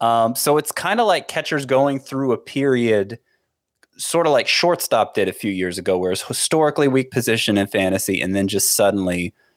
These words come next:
all these big prospects kept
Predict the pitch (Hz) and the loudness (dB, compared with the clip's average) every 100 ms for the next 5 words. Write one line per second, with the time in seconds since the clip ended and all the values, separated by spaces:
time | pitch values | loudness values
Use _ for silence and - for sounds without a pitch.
0 | _ _ _ 104 104 107 104 - 104 98 | _ _ _ 0 0 0 -2 0 -2 -2
1 | - 98 95 - 98 92 - - _ _ | -2 0 0 0 -2 -2 -4 -12 _ _
2 | _ _ _ - 110 90 | _ _ _ -8 -4 -4